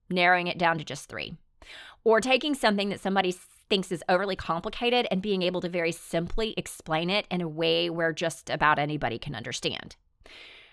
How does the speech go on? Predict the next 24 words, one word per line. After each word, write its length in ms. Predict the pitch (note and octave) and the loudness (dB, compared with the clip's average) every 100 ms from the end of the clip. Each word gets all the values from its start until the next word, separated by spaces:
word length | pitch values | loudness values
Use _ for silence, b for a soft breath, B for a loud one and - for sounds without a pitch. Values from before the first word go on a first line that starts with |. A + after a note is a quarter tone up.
| B | B
So 460 | - - A3 G#3+ - _ _ _ _ _ _ _ _ - | -2 6 6 6 -2 _ _ _ _ _ _ _ _ 2
I 100 | G3+ | 4
learned 320 | F#3+ F#3+ G3+ G#3 | 6 6 4 2
how 100 | F#3 | 0
to 80 | |
leverage 500 | E3+ E3+ B3 B3 F#3 D3+ | 2 4 4 4 -2 0
that 280 | C#3+ C3 - _ | 2 2 0 _
when 200 | E3+ E3+ | -2 2
I 140 | E3+ | 4
was 160 | D#3+ D#3+ | 4 0
networking 720 | D3+ D#3 - G#3 G#3+ C#4 D#4 G4 - _ _ _ | 0 0 2 0 0 -4 -6 -8 -16 _ _ _
at 120 | G3 | 2
networking 560 | F#3+ F#3 - F#3 - D3+ | 6 4 4 0 -2 -6
events. 380 | - - - - | -4 -6 -8 0
I 60 | F3 | 0
would 120 | F3+ | 0
talk 300 | - D4 D#4+ | 4 6 6
to 80 | C4 | -4
people 640 | - D#3+ D#3+ C#3+ C#3 - | -6 -4 0 0 0 -2
that 200 | E3 F#3 | 2 4
were 80 | F#3 | 4
in 200 | F3+ F3 | 0 -2
my 200 | D#3+ D3+ - | 0 -2 -4
field, 480 | C4+ G#3+ D#3 B2+ | -2 2 2 0